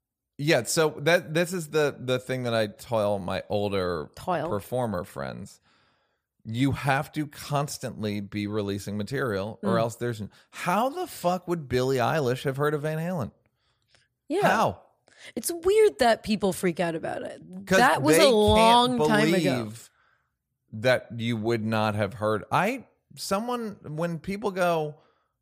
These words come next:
Speaker 1: uh, there was a, there's a girl who's a writer for The Daily Show who's a black girl. She's, like, thirty. She didn't know Chris Rock had a show on H B O.
Speaker 2: Yeah, okay.
Speaker 1: And then I was like,
Speaker 2: That's fine.
Speaker 1: I was like, "Oh my God." And then I realized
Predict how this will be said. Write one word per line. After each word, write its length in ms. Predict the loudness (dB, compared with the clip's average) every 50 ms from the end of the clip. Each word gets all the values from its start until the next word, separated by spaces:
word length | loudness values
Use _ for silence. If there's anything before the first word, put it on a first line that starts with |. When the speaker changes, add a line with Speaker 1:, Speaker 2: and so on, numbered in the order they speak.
| _ _ _ _ _ _ _ _ _ _ _ _ _
Speaker 1:
uh, 80 | -4 -2
there 200 | 0 0 0 0
was 180 | -2 -6 -8 -10
a, 60 | -10
there's 320 | -6 -4 -4 -4 -4 -4 -6
a 60 | -6
girl 360 | -6 -4 -2 0 0 0 0
who's 200 | -2 -2 -2 -2
a 80 | -2 -2
writer 460 | 0 0 0 0 0 0 -2 -4 -4
for 200 | -4 -6 -8 -6
The 100 | -6 -6
Daily 420 | -6 -4 -2 -2 -2 -2 -2 -4
Show 200 | -2 -2 -2 0
who's 180 | 0 -2 0 -2
a 80 | -2
black 640 | -2 -4 -6 -4 -2 -2 -2 -2 -4 -6 -8 -12 -8
girl. 560 | -4 -2 0 2 2 2 0 0 -2 -6 -10 _ _ _ _ _ _
She's, 260 | -10 -8 -6 -4 -2
like, 180 | -2 -2 -4 -4
thirty. 720 | -10 -20 -8 -2 0 2 2 2 0 -2 -4 -6 -6 -8 -12 _ _ _ -12
She 320 | -10 -8 -4 -4 -2 -2
didn't 480 | -4 -2 0 0 0 0 -2 -6 -6 -4
know 240 | -2 -2 -2 -2
Chris 360 | -4 -4 -4 -2 -2 -2 -4 -4
Rock 280 | -2 -2 -2 -2 -2
had 100 | -4 -4
a 60 | -4
show 240 | -4 -4 -4 -4 -4
on 80 | -4 -6
H 180 | -8 -10 -10
B 160 | -10 -10 -10 -10
O. 60 | -12 -14 _ _ _ _ _ _ _ _ _ _ _ _ _ _ _ _ _ _ _ _ _ _ _ _ _ _ _ _ -20 -10 -4
Speaker 2:
Yeah, 280 | -2 0 0 0 0
okay. 120 | 2 2 2
Speaker 1:
And 100 | 4 4
then 120 | 4 4 4
I 100 | 4 2
was 180 | 2 0 0
like, 220 | 2 2 0 0 -2
Speaker 2:
That's 80 | -6
fine. 240 | -8 -8 -8 -8 -10 -10
Speaker 1:
I 280 | -10 -4 0 0 0
was 180 | 0 0 -2 0
like, 300 | 0 0 0 0 -4 -6 -4 -2
"Oh 160 | 0 0 2
my 220 | 0 0 0 0
God." 220 | -2 -2 -2 -2 -2
And 120 | -2 0
then 60 | 0 0
I 20 |
realized 420 | 0 0 0 0 0 0 -2 -4